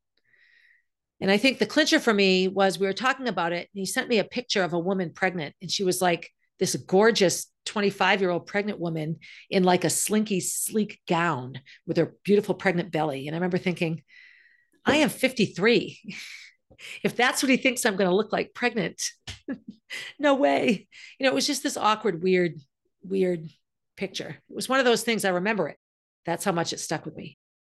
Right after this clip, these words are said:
When I finally did tell Roy I was pregnant, we were getting to the point where he was really ready to start dating and having a relationship. And it was going to be a,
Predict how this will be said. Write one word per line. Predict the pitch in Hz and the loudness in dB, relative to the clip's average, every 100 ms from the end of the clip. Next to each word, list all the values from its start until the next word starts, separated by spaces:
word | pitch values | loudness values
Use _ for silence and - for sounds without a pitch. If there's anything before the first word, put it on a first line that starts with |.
| - | -4
When | 240 | 0
I | 247 | 0
finally | 247 311 311 254 | 0 0 0 0
did | 240 262 | -2 -2
tell | 269 208 | 0 2
Roy | 196 | 4
I | 180 | 2
was | 175 | 0
pregnant, | - 175 170 170 175 _ | -4 -4 -4 -8 -12 _
we | 165 330 | 2 6
were | 415 415 | 6 6
getting | 311 269 | 4 2
to | 214 | -2
the | 214 | -4
point | - 220 208 | 0 0 2
where | 202 196 185 180 - _ _ | 2 6 6 2 -4 _ _
he | 302 | -4
was | 294 - | -2 0
really | 240 214 | 0 0
ready | 190 190 | 0 -2
to | 185 | -4
start | - 170 180 | -6 -8 -4
dating | 185 175 165 | -2 -2 -2
and | 160 | -4
having | 165 156 151 | -6 -4 -4
a | |
relationship. | 156 151 151 147 151 143 _ _ _ - | -4 -2 -4 -2 -2 -4 _ _ _ -2
And | 196 | 0
it | 214 | 2
was | 247 | 2
going | 226 196 | 2 2
to | |
be | 190 | 2
a, | 180 | 2